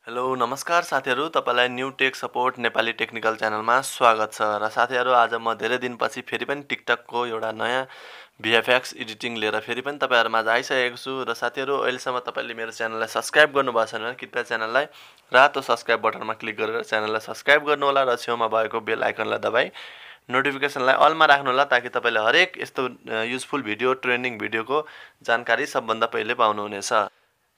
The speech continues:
साथीहरू, मैले चाहिँ एकदमै धेरै, अ, TikTok-को भाइरल, अ, ट्रेन्डिङ एडिटिङ भिडियोहरू चाहिँ मैले एकदमै धेरै तपाईँहरूलाई सिकाइसकेको छु। तपाईँहरूलाई कस्तो लाग्छ, पक्कै पनि तपाईँले मलाई प्र-, प्रतिक्रिया दिनुहोला कमेन्ट बक्समा। र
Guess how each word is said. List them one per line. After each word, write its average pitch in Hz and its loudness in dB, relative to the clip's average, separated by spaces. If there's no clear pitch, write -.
साथीहरू, 151 2
मैले 143 2
चाहिँ 160 0
एकदमै 131 0
धेरै, 123 2
अ, 104 -2
TikTok-को 131 0
भाइरल, 120 4
अ, - -12
ट्रेन्डिङ 127 0
एडिटिङ 127 -6
भिडियोहरू 107 0
चाहिँ 117 -2
मैले 110 0
एकदमै 113 -2
धेरै 107 -2
तपाईँहरूलाई 107 -2
सिकाइसकेको 127 0
छु। 143 -10
तपाईँहरूलाई 110 -2
कस्तो 127 -6
लाग्छ, 117 2
पक्कै 131 -2
पनि 117 -4
तपाईँले 110 -4
मलाई 110 -4
प्र-, 107 -6
प्रतिक्रिया 117 2
दिनुहोला 107 0
कमेन्ट 107 -4
बक्समा। 135 0
र 120 4